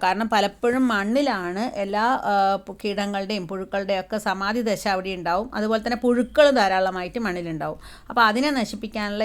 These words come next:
ഏറ്റവും എളുപ്പമാർഗ്ഗമാണ് തടത്തിൽ ഒഴിച്ചു കൊടുക്കുക, അതേപോലെ തന്നെ ഇലകളിൽ സ്പ്രേ ചെയ്ത് കൊടുക്കുക എന്ന് പറയുന്നത്. ഇത് എപ്പിലാക്ന ബീറ്റിലിൻ്റെ പുഴുവാണ്. മഞ്ഞ കളറുള്ള ഈ പുഴുക്കൾ ഇല അരിപ്പ പോലെയാക്കും. അപ്പോൾ തുടക്കം തൊട്ട് ഇത് ശ്രദ്ധിച്ചു കഴിഞ്ഞാൽ നമുക്ക് ഇതിൻ്റെ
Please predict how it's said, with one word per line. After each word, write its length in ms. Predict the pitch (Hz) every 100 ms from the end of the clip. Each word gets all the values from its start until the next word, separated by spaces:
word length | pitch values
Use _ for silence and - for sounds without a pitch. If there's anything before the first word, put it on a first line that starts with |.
| 208
ഏറ്റവും 260 | - 269 226
എളുപ്പമാർഗ്ഗമാണ് 920 | 185 208 202 185 180 202 175 170 233 320 - - - -
തടത്തിൽ 440 | 214 202 220 285 269 202
ഒഴിച്ചു 240 | 185 185
കൊടുക്കുക, 320 | 196 175 - 233 226
അതേപോലെ 400 | 202 208 214 175
തന്നെ 160 | 190 226 220
ഇലകളിൽ 360 | 190 196 196 226 -
സ്പ്രേ 180 | 240 233
ചെയ്ത് 180 | 226 202 180
കൊടുക്കുക 260 | 160 -
എന്ന് 120 | 180 73
പറയുന്നത്. 220 | - -
ഇത് 80 | 233 262
എപ്പിലാക്ന 420 | 247 240 233 262
ബീറ്റിലിൻ്റെ 380 | 240 220 214 220 220
പുഴുവാണ്. 560 | 208 208 247 185 170 202 233 214
മഞ്ഞ 240 | 208 233 226
കളറുള്ള 320 | 214 202 208 208
ഈ 20 | 208
പുഴുക്കൾ 360 | 214 185 214 202 277 - - - 208
ഇല 180 | 214 226 196
അരിപ്പ 340 | 208 214 - 269
പോലെയാക്കും. 460 | 208 185 147 - - - - 202
അപ്പോൾ 160 | 214 254
തുടക്കം 320 | 214 208 - 277
തൊട്ട് 160 | 220 226
ഇത് 80 | 233 226
ശ്രദ്ധിച്ചു 360 | 214 196 214 254
കഴിഞ്ഞാൽ 320 | 202 180 190 208
നമുക്ക് 220 | 190 185 214
ഇതിൻ്റെ 220 | 190 196